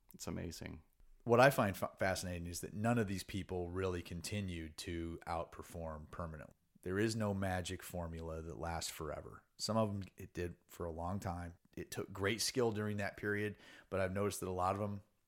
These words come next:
Speaker 2: haven't continued. Either they got so good that they were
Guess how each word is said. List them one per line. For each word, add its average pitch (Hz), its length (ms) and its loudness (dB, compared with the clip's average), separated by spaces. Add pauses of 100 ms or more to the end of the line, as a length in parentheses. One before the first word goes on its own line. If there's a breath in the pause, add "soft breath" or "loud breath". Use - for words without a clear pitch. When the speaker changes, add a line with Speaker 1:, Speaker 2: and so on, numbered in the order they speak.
(200)
Speaker 2:
haven't 101 320 -2
continued. 110 520 -2
Either 107 240 0
they 98 340 0 (340)
got 101 300 2
so 117 340 2
good 110 280 4
that 101 140 0
they 92 220 -4
were 95 200 -4